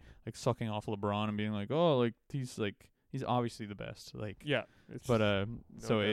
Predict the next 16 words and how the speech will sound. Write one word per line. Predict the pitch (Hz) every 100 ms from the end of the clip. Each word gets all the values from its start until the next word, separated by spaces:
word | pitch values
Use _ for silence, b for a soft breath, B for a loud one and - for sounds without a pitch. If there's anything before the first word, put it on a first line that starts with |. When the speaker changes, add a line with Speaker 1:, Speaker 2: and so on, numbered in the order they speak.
| 107
Speaker 1:
it |
feels | - 127 117
weird, | 110 110 107
it's, |
like, | 107 107
redundant | 110 110 104 107 104 98
to |
say | - 113 110
so, | 101
but | 101
it's | 104 -
like | 101 104 - b b b b b
he's, | - 139 139 123 127 -
like, | 120 110 107 - -
made | 127 135
himself | 135 123 - 123 117 -